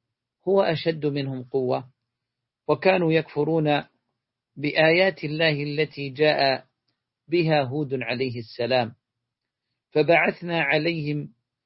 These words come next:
رِيحا ذَاتَ صَوْتٍ مُزْعِجٍ فِي أَيَّامٍ مَّشْؤُومَاتٍ عَلَيْهِمْ لِمَا فِيهَا مِنَ الْعَذَابِ لِنُذِيقَهُمْ عَذَابَ الذُّلِّ وَالْمَهَانَةِ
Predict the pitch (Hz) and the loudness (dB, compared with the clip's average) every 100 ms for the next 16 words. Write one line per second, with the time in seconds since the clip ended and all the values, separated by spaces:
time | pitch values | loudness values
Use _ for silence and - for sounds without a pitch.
0 | _ _ 143 175 247 254 113 156 143 120 | _ _ 0 2 0 -2 -4 -4 -4 -8
1 | _ _ _ _ 123 151 170 165 151 - | _ _ _ _ 0 2 4 2 -4 -2
2 | 180 165 156 156 147 160 156 151 151 135 | -2 -2 -6 -6 -4 -4 -6 -4 -4 -4
3 | 131 120 _ _ _ _ _ - 160 156 | -6 -8 _ _ _ _ _ -4 -2 0
4 | 156 170 180 170 160 147 135 - 147 143 | 0 0 0 0 -2 -2 -4 -6 -6 -2
5 | 151 147 - 139 127 139 156 131 131 123 | -2 -2 -6 -6 -2 0 -2 -4 -8 -10
6 | _ _ _ _ _ _ 139 156 165 160 | _ _ _ _ _ _ -2 0 2 0
7 | - 202 165 160 151 147 143 123 120 127 | -2 -6 -2 0 0 -2 -2 -2 -2 2
8 | 151 151 131 131 _ _ _ _ _ _ | 4 4 2 -2 _ _ _ _ _ _
9 | - 147 151 151 185 185 156 151 147 135 | -4 0 0 2 0 2 0 0 -2 -2
10 | 143 180 170 160 143 139 190 175 165 156 | 0 0 2 0 -2 -4 -6 -4 -4 -2
11 | 147 143 135 143 151 143 | -2 -4 -6 -2 -2 -2